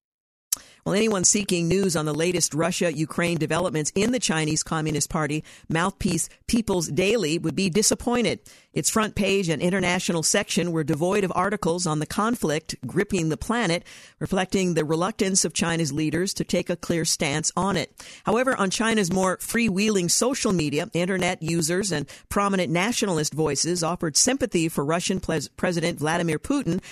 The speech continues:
at times casting doubt on the West's reliability and blaming the North Atlantic Treaty Organization for fueling the conflict. On the Twitter-like, uh, Weibo platform, the page sponsored by state broadcaster China Central Television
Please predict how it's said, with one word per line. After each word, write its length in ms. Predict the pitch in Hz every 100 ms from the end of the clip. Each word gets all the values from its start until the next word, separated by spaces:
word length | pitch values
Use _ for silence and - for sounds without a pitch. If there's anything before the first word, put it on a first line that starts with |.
| - -
at 100 | 175
times 380 | 196 233 226 226
casting 460 | - 202 208 196 175
doubt 260 | 170 220
on 140 | 175 160
the 80 |
West's 400 | 156 170 185 -
reliability 800 | 160 160 165 160 180 220 190 160 - - -
and 140 | 160
blaming 340 | 151 196 214 202
the 80 | 185
North 260 | 180 202
Atlantic 460 | - 165 180 175 147
Treaty 380 | - 294 247 160
Organization 640 | 156 156 151 151 139 185
for 160 | 185 175
fueling 540 | - 185 220 233 226
the 80 | 208
conflict. 640 | - 254 269 233 175 - - - - _
On 80 | -
the 80 | 165
Twitter-like, 680 | - 247 220 196 180 175 -
uh, 100 | 139
Weibo 580 | 147 180 226 190 156 -
platform, 640 | 165 143 - 139 143 180
the 60 |
page 300 | 139 170 175
sponsored 460 | - - 170 175 175
by 180 | 151 151
state 380 | - - 185 139
broadcaster 640 | 165 180 - 165 - 151
China 380 | - 190 185 165
Central 380 | - 196 180
Television 640 | 147 208 233 185 151 139 165